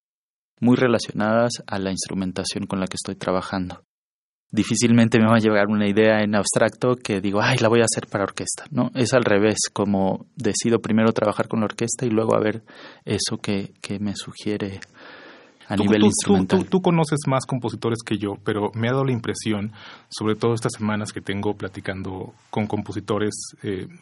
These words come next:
Speaker 2: más conscientemente que antes, es raro eso, ¿no? Como que la gente con la que he platicado en esta misma mesa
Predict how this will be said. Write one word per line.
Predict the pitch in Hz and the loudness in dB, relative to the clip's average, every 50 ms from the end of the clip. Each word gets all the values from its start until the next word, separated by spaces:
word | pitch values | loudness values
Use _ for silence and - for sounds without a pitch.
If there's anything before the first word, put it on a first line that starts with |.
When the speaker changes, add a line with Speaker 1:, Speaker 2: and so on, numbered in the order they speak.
| _ - | _ -4
Speaker 2:
más | 127 113 110 - | -2 -2 -2 -2
conscientemente | - 123 113 113 117 110 104 117 110 110 104 101 - 101 | -2 -4 -2 0 0 0 0 0 -2 -2 -2 -4 -4 -4
que | - 107 | -2 -2
antes, | 101 101 101 113 110 - - - - - - - - - - _ _ _ _ _ _ _ _ _ _ _ | -2 -2 -4 -4 -6 -6 -8 -18 -20 -20 -20 -20 -20 -20 -20 _ _ _ _ _ _ _ _ _ _ _
es | - 151 147 - - - | -4 -4 -4 -4 -2 -4
raro | 233 254 - 135 117 | -2 0 0 0 0
eso, | 104 - - - 98 | 0 -2 -6 -8 -8
¿no? | 92 98 123 196 - - - _ _ _ _ _ _ _ _ _ _ _ _ _ _ _ _ _ _ _ - | -6 -6 -6 -8 -8 -12 -20 _ _ _ _ _ _ _ _ _ _ _ _ _ _ _ _ _ _ _ -2
Como | - 160 170 180 | 2 4 4 4
que | 170 180 | 4 2
la | 185 170 | 0 2
gente | - 208 208 - | 2 0 -2 -2
con | 247 - 208 | -2 0 0
la | 180 175 | 0 0
que | - | 0
he | 170 | -2
platicado | - 185 185 170 147 - 147 151 151 156 | -4 -4 -6 -4 -4 -2 0 0 0 0
en | 151 | 0
esta | 147 147 156 | -2 0 -2
misma | 135 139 131 127 143 131 | -2 -2 -2 -2 -2 -2
mesa | 120 120 117 117 - 120 123 143 | 0 -2 -2 -2 -4 -4 -6 -6